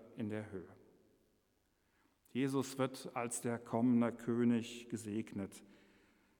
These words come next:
Er ist der Messias, denn im Himmel bereits der Friede bereitet ist.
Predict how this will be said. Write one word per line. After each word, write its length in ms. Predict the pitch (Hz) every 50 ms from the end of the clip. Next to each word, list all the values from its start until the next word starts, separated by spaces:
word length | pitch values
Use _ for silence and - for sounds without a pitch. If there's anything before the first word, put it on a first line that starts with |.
| _ _
Er 140 | - 123 127
ist 160 | 143 135 -
der 80 | 147 139
Messias, 760 | 139 135 131 - - 160 175 175 165 151 143 - - - - -
denn 140 | 135 131 135
im 100 | 127 127
Himmel 280 | 139 165 175 170 156
bereits 640 | 135 131 113 117 117 127 139 139 135 - - - - - - - - - - - - - - - -
der 100 | 123 117
Friede 340 | - - - 135 139 135 135
bereitet 500 | 123 127 113 107 107 107 107 110 101 -
ist. 380 | - - - - - - -